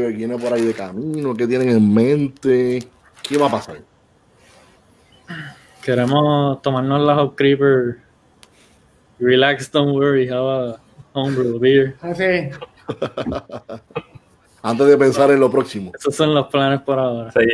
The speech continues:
Speaker 2: Bebernos, bebernos
Speaker 4: Somos,
Speaker 2: los
Speaker 4: somos,
Speaker 2: cinco vasos.
Speaker 4: se-, seguimos siendo homebrewers.
Speaker 1: Eso es
Speaker 3: Sí.
Speaker 1: importante.
Speaker 2: Eso es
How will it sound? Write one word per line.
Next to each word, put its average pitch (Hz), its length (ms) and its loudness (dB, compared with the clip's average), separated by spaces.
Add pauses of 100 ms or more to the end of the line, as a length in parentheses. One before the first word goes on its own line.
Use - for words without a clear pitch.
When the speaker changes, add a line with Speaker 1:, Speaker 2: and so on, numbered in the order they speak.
(160)
Speaker 2:
Bebernos, 131 640 2
bebernos 131 360 4
Speaker 4:
Somos, 143 160 4
Speaker 2:
los 139 280 2
Speaker 4:
somos, 117 220 2
Speaker 2:
cinco 143 120 0
vasos. 120 440 0
Speaker 4:
se-, - 40 -20
seguimos 120 420 0
siendo 135 280 4
homebrewers. 123 760 4 (1120)
Speaker 1:
Eso - 140 -10
es 160 60 0
Speaker 3:
Sí. 175 180 0
Speaker 1:
importante. - 420 -14 (1700)
Speaker 2:
Eso 143 140 -6
es 131 40 0